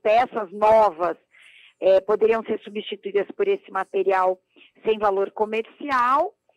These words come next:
e a gente entendeu que a melhor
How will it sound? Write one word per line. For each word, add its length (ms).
e 400
a 140
gente 400
entendeu 880
que 100
a 60
melhor 640